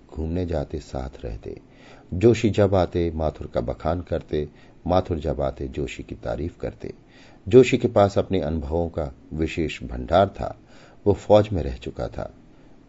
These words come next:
जब उसकी मंगेतर का विवाह दूसरे आदमी से हो गया,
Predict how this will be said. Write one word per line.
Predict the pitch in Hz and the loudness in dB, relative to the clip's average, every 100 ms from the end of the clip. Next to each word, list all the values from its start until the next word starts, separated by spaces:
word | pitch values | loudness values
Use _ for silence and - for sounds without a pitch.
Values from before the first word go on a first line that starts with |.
| 92 | 2
जब | 113 113 | 6 6
उसकी | 120 120 | 4 2
मंगेतर | 95 90 98 - 90 | 2 2 0 0 -2
का | - | 0
विवाह | 85 80 78 78 | 0 0 -2 -4
दूसरे | 78 71 80 | -4 -6 -4
आदमी | 73 71 87 113 | -2 -2 -2 -4
से | 110 | -2
हो | 85 82 | -4 -2
गया, | 80 73 | -2 -4